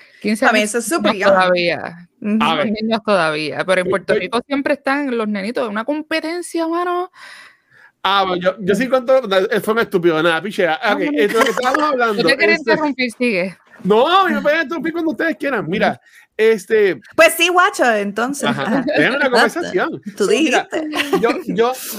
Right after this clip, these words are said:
Speaker 3: yo con mis sobrinas, por ejemplo, ya que le gusta esta, esta cosa de estar viendo YouTube y toda la pendeja,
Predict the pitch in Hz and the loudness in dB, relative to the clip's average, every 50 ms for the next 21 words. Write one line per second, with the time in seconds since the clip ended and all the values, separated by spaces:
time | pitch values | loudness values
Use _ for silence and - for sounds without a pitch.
0 | 190 175 170 233 226 233 277 320 330 285 233 - 285 277 269 285 294 285 254 220 | -10 -4 -2 -2 0 0 0 0 0 0 0 0 0 0 0 0 -2 -2 -2 -2
1 | - - 196 185 175 165 165 180 196 196 180 151 151 147 151 170 185 208 220 220 | -2 0 0 2 2 2 0 0 -2 -2 -4 -4 -2 0 0 0 -2 -2 -4 -4
2 | 220 233 214 - 220 196 - 208 - - 208 202 226 214 214 - 214 196 202 190 | -4 -4 -6 -8 -10 -8 -8 -8 -6 -6 -6 -6 -6 -8 -6 -6 -6 -6 -6 -4
3 | 185 196 196 190 196 180 160 160 170 180 190 185 185 185 175 - 170 170 170 170 | -4 -4 -2 0 -2 -2 0 4 4 4 4 4 4 2 2 2 2 2 2 2
4 | 170 - 175 165 - 160 160 170 180 180 180 185 185 180 180 180 190 190 185 185 | 0 -2 -4 -4 0 0 2 2 2 2 0 -2 -4 -4 -4 -4 -2 -2 0 0
5 | 185 170 139 120 117 123 | 0 -2 -2 -4 -6 -10